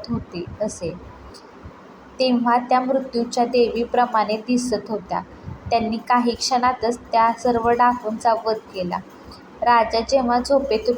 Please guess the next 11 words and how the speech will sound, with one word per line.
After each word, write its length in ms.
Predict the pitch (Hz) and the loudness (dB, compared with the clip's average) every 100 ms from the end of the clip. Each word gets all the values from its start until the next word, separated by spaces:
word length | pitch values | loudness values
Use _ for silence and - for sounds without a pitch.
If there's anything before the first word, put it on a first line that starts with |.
| - | -4
उठले, 360 | 247 - 208 233 | -10 -4 -2 -2
त्यांनी 360 | - 339 214 | 0 -2 -2
पाहिले 460 | 240 254 247 208 208 | 0 0 0 0 0
की 160 | 208 240 | -2 -4
त्यांच्या 460 | 240 220 214 240 | -2 -2 -2 0
आजूबाजूला 720 | - 214 226 240 233 233 214 | 0 0 0 0 0 0 -2
कित्येक 520 | 233 262 226 - 240 226 | -2 -6 -8 -2 0 4
डाकू 340 | 247 247 240 | 4 2 -4
मरून 300 | 240 220 220 | 0 0 0
पडले 440 | 220 - 208 190 | -2 -4 -2 0
आहेत. 140 | 202 | 0